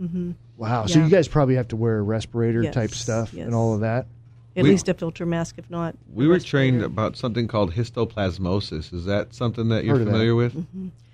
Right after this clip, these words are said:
Speaker 1: Yeah, um, the hantavirus, uh, you know, the, the big, uh, disease, uh, is, I know everybody's heard of the, uh, bubonic plague back in the Middle Ages.
Speaker 3: Mm-hmm.
Speaker 2: Right.
Speaker 1: And that was from rodents.
Speaker 2: That was rats.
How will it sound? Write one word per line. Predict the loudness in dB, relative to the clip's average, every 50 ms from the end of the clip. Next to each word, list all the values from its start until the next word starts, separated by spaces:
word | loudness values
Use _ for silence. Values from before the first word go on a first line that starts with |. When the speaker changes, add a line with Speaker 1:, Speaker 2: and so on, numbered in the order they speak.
| -20 -20 -8
Speaker 1:
Yeah, | -4 -2 -2 0 0 -2 -4 -4 -2
um, | 0 0 0 2 0 0 -2 -4
the | -2 0 2 2 2 2 0
hantavirus, | -2 0 2 2 2 0 -2 -4 -4 -4 -2 -2 0 0 0 0 -2 -4 -8 -12 -8 -6
uh, | -4 -4 -4 -8 -10 -14 -20 -20 -20 -20 -20 -20 -20 -20 -18 -6
you | -2 -2 0
know, | 0 0 0 -2 -4 -8 -16 -20 -20 -20 -16 4
the, | 8 8 8 8 6
the | 4 0
big, | 2 4 4 2 2 0 -4 -8 -12 _ -20 -20 -20 -20 -20 -20 -20 -20 -20 -10 -4
uh, | -2 0 0 0 0 -2 -4 -4 -8 -10 -14 _ _ -20 -20 -20 -20 _ _ _ _ -20 -20 _ _ -20 -20 -20 -20 -20 -10
disease, | 0 2 2 2 4 2 2 2 0 -2 -4 -6 -10 -16 -20 -20 -20 -20 -20 -20 -20 -20 -20 -20 -20 -20 -12 -10
uh, | -8 -6 -6 -8 -8 -10 -12 -14 -20 -20 _ _ _ -2
is, | 0 2 2 2 0 -2 -6 -6
I | -2 0
know | 2 4 4
everybody's | 2 0 -2 -4 -2 0 0 0 -2
heard | -2 -2 -2 0
of | 0
the, | 0 0 0 -2 -6 -12 -18 -20 -20 -12 -10
uh, | -6 -6 -4 -6 -6 -10 -14 -20 -20 -20 _ -4
bubonic | 0 2 2 2 2 2 -2 -4
plague | -4 -2 0 0 0 0 -4 -6
back | -8 -8 -8 -8
in | -6 -6
the | -4
Middle | -2 -2 -2 -2 0 0
Ages. | 0 -2 -2 -2 -4 -4 -4 -2 0
Speaker 3:
Mm-hmm. | 2 4 4
Speaker 2:
Right. | 4 4 4 2 0 0
Speaker 1:
And | -2 -2
that | -4 -6
was | -10 -12
from | -8 -4 -4 -2
rodents. | -2 -2 -2 -4 -6 -8 -10 -14 -20
Speaker 2:
That | -20 -20 -20
was | -18 -16 -14
rats. | -14 -14